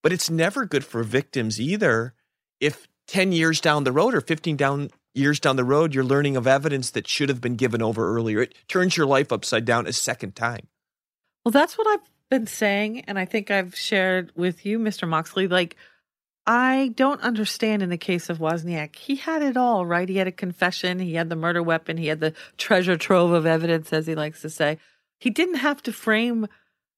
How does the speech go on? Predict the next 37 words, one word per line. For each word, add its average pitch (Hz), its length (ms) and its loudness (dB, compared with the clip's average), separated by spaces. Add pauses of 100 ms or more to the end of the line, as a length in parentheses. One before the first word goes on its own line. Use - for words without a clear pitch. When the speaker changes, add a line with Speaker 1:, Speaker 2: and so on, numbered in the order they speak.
Speaker 2:
Rachel 220 340 2
the 220 120 0
way 196 160 2
he 185 180 -4
did. 214 540 0 (640)
And 226 280 0
it - 140 -2
seemed 294 380 -4
to 269 100 -2
me 254 220 -2
like 240 460 -2 (1600)
there, 254 420 2 (100)
there's 247 400 0 (340)
a 226 100 0
sense, 277 720 -2
and 196 180 -2
correct 208 400 -2
me 269 140 2
if 262 140 -2
you 247 80 0
think 233 260 -4
I'm 220 160 0
wrong, 175 240 -2
but 180 140 -4
I 180 100 0
feel 269 320 -2
like 254 360 0 (280)
in 196 100 -2
the 190 80 0
case 226 340 -2
of 208 100 0
the 180 120 0
Orange 180 320 -4
County 175 280 -2
District 156 360 -6
Attorney's 151 400 -10
Office, 143 340 -8